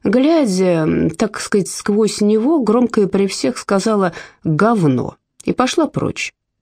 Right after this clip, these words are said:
Виктор Шкловский. «Его очень любили бабы, он любил дарить вещи,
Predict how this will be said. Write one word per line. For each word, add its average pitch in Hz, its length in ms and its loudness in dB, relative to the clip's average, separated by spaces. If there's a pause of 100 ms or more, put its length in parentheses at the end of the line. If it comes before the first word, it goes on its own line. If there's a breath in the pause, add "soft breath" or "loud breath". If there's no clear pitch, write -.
(240)
Виктор 143 320 0
Шкловский. - 580 -2 (460 loud breath)
«Его 247 200 4
очень 427 300 4
любили 320 460 4
бабы, 196 500 2 (140)
он 226 260 4
любил 226 360 2
дарить 180 360 0
вещи, 170 440 -2